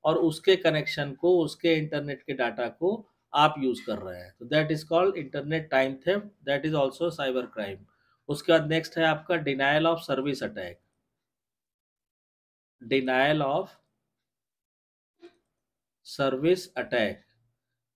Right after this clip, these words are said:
denial of service attack में क्या होता है कि it is a cyber attack in which the network is choked and often collapsed by flooding it with useless traffic and thus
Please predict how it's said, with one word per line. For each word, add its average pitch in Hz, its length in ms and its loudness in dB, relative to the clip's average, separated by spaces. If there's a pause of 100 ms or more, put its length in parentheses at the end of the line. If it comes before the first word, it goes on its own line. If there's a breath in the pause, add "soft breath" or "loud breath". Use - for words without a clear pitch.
(160)
denial 147 440 4
of 165 140 0
service 160 400 -2
attack 160 260 -2
में 160 100 -6
क्या 160 160 0
होता 156 360 0
है 190 160 0 (640)
कि 175 140 4 (500)
it 156 160 2
is 170 140 4
a 180 160 4
cyber 147 360 4 (100)
attack 160 480 0
in 147 200 -4
which 180 260 8
the 170 60 4
network 165 640 0
is 160 100 -14 (100)
choked 147 360 2 (420)
and 160 200 0 (100)
often 156 400 2
collapsed 143 840 0 (200)
by 151 200 4
flooding 160 580 4
it 208 280 2 (220)
with 180 180 6 (140)
useless 156 480 4
traffic 175 580 2
and 165 300 -2
thus 190 260 0